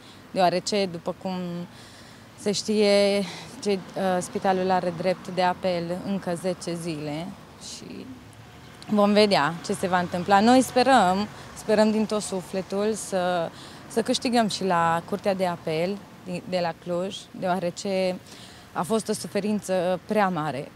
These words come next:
groaznică. Adică am trecut foarte greu peste toate momentele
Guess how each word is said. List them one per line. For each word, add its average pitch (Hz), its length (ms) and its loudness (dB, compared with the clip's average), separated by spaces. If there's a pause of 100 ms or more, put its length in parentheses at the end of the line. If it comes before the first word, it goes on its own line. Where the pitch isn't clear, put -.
groaznică. 165 680 0 (300)
Adică 180 600 -4 (1000)
am 226 120 2
trecut 226 260 -2
foarte 208 300 2
greu 165 160 -2
peste 160 720 -4
toate 185 260 -2
momentele 165 800 -4